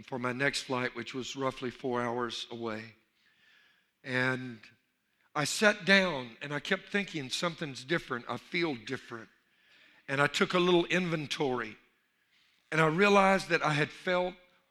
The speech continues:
what I was feeling that was different was the pressure was gone. There had been a breakthrough. And what's amazing about that is two hours later, which would have been eight o'clock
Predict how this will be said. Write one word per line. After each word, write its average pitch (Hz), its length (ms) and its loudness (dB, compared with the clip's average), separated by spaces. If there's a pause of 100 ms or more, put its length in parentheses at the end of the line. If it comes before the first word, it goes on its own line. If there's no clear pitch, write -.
(320)
what 156 160 2
I - 20 6
was 147 240 0
feeling 180 460 2
that 143 120 -2
was 139 200 -8
different 143 420 -4
was 123 140 -8
the 156 100 -10
pressure 156 480 -2
was 120 220 -6
gone. 117 300 -6 (1600)
There 151 140 4
had 165 160 0
been 165 100 0
a 151 60 0
breakthrough. 135 640 -4 (2000)
And 160 160 4
what's 185 220 2
amazing 185 500 4
about 156 320 4
that 175 220 4
is 147 160 0
two 233 260 0
hours 196 380 4
later, 170 400 2 (840)
which 151 200 -4
would 170 120 2
have 151 120 -2
been 156 400 -4 (720)
eight 196 200 8
o'clock 147 600 2